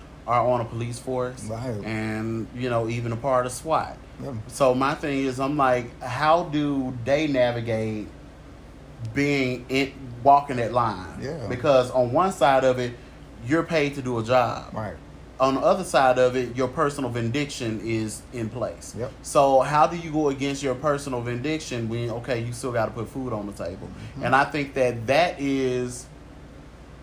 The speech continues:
Speaker 1: that is definitely a, a dilemma that people don't talk about
Speaker 2: Mm-hmm.
Speaker 1: right now or not thinking about right now. And then I would also say that, you know, if we're talking about police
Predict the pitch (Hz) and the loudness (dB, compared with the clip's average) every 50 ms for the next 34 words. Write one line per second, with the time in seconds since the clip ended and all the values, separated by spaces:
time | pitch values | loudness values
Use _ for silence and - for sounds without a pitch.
0 | - 127 117 147 165 170 165 147 127 120 117 113 139 151 160 156 175 156 147 143 | -12 -4 2 4 6 6 6 4 0 -4 -4 -2 0 0 0 0 -2 -4 -2 0
1 | 117 120 131 131 - - 127 120 117 113 117 117 127 143 147 143 127 117 120 120 | 0 0 0 0 -2 -2 -2 -2 0 0 -2 0 0 0 0 0 0 0 0 -2
2 | 117 110 - - - - 196 180 - 160 139 120 123 127 127 123 120 - - - | -2 -2 -4 -8 -12 -8 -8 -8 -6 -8 -6 -2 0 0 0 0 -2 -6 -10 -16
3 | - - - - - - - - 156 143 143 143 - 117 113 110 104 101 104 - | -20 -20 -20 -20 -20 -18 -8 -2 0 0 0 0 -2 -4 -2 0 0 2 0 -2
4 | - - - 113 117 113 113 110 107 113 113 110 107 98 110 107 113 123 120 117 | -4 -8 -6 -2 0 0 0 0 -2 -4 -4 -4 -4 -2 -4 -2 0 0 0 0
5 | 107 - - 147 151 156 151 143 113 107 113 110 107 104 110 107 107 107 110 107 | 0 -2 -4 -4 -4 -4 -4 -4 -4 -2 0 0 0 0 0 0 0 -2 -2 -4
6 | 104 104 104 107 - - - - - - - 135 139 151 202 220 226 220 208 - | -4 -6 -6 -8 -10 -16 -20 -20 -18 -12 -10 -6 -4 -2 -2 -2 -2 -4 -6 -4
7 | - 156 165 180 185 151 135 170 170 170 - 170 160 156 - 165 156 156 160 156 | 2 4 4 6 6 6 4 4 4 2 0 -4 -6 -4 -2 0 0 0 0 -2
8 | 151 156 - - - - - - - 123 147 151 147 143 143 143 - - 147 143 | -4 -8 -12 -18 -20 -20 -20 -14 -6 -4 -2 0 0 0 -2 -4 -8 -12 -6 -4
9 | 160 156 147 143 139 135 135 135 135 135 143 - - - 143 123 131 165 170 160 | 0 2 2 2 2 2 0 -2 -4 -6 -8 -10 -12 -10 -8 -6 -2 -2 -2 -2
10 | - 180 160 156 160 147 139 139 131 127 127 127 127 151 165 156 151 - | 0 2 2 2 2 2 4 4 4 4 2 -2 -6 -6 -6 -8 -8 -12